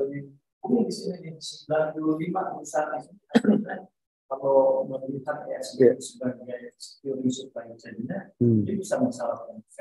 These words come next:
Speaker 1: L N gitu. Misalnya,
Speaker 2: Bisa.
Speaker 1: hanya membeli, eh, dari pembangkit-pembangkit
Speaker 2: Iya.
Speaker 1: yang green, ya.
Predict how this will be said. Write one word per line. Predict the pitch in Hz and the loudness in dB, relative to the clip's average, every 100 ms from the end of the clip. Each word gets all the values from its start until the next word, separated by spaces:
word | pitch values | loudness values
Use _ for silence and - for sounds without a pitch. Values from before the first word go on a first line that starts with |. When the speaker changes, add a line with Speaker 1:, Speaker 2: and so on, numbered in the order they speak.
| - | -4
Speaker 1:
L | - | -2
N | - 151 131 | 0 -2 -4
gitu. | 117 - - _ _ - | -8 -10 -20 _ _ -20
Misalnya, | 214 - 147 107 127 113 | -18 -12 -8 -2 2 2
Speaker 2:
Bisa. | - - - _ - | 2 -4 -8 _ -10
Speaker 1:
hanya | 113 131 160 | -2 2 2
membeli, | 147 139 135 135 147 151 - - | 2 2 2 2 2 0 -2 -4
eh, | - 127 113 | -8 -8 -6
dari | 120 120 | -8 -10
pembangkit-pembangkit | - 120 120 - - 117 117 - - - | -10 -8 -8 -10 -14 -12 -12 -14 -14 6
Speaker 2:
Iya. | 131 147 - | 10 10 8
Speaker 1:
yang | - - - | -2 -4 -6
green, | - 170 156 117 | -2 0 0 -2
ya. | - | -4